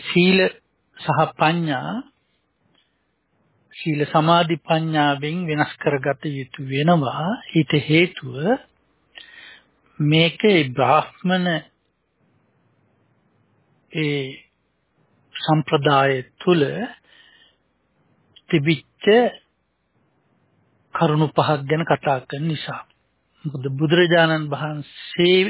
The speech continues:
ඒ සෝන දණ්ඩ ඒ ආණ්ඩුකාරවරයාගෙන් ඇහුවා, "කොයි කරුණු වලින් යුක්ත එක්කෙනාටද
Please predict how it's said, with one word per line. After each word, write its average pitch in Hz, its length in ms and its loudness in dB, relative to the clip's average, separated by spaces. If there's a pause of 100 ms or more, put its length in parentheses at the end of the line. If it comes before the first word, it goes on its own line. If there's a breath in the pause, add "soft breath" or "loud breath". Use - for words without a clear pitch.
(180)
ඒ 147 220 -8
සෝන 160 360 -2
දණ්ඩ 147 440 2 (520 loud breath)
ඒ 143 180 -4 (420)
ආණ්ඩුකාරවරයාගෙන් 143 1400 -2 (120)
ඇහුවා, 147 540 -4 (4000 soft breath)
"කොයි 180 340 4 (640)
කරුණු 175 420 2
වලින් 180 360 2
යුක්ත 151 320 -4
එක්කෙනාටද 156 920 0